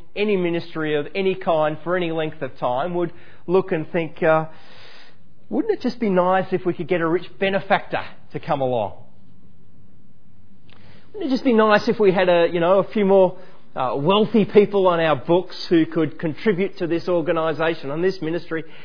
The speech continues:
Wouldn't that be a blessing? What would we have to do to make ourselves just that little bit more appealing to the, to the well-heeled among us?"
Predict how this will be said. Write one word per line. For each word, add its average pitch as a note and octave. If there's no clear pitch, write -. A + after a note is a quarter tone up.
Wouldn't F#3+
that F#3
be C#3+
a C3
blessing? A#2
What A4+
would C#4+
we B3+
have A3+
to A3
do G3+
to F#3+
make F#3
ourselves F3+
just -
that F#3
little F#3
bit F3+
more E3+
appealing E3+
to D#3
the, C#3+
to -
the D#3+
well-heeled E3
among C3+
us?" -